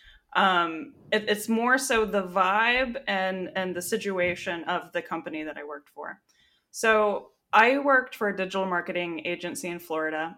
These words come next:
We specialized in plastic surgery and med spa marketing. Um, any company that makes a special effort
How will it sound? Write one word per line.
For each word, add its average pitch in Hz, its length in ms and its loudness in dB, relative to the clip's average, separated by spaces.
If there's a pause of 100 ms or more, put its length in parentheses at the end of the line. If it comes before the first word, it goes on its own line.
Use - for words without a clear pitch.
(100)
We 175 380 -2
specialized 170 640 -4
in 175 220 -6
plastic 165 380 -4
surgery 160 600 -6
and 156 260 -8
med 151 220 -8
spa 143 320 -8
marketing. 135 540 -14 (640)
Um, 190 640 2 (1040)
any 339 340 4
company 180 840 -4 (640)
that 190 180 4
makes 196 380 0
a 185 180 0
special 196 760 0
effort 165 540 0